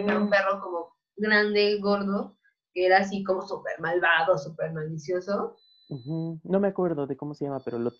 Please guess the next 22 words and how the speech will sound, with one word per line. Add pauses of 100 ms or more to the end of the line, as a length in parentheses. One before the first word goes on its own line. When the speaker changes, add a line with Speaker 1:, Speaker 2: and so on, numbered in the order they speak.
Speaker 2:
tengo
la
imagen
en
la
cabeza.
Speaker 1:
Ujú.
A
ver
si
lo,
se
lo, (180)
cuando
lo
edite
pongo
la
imagen
para
que
tengan,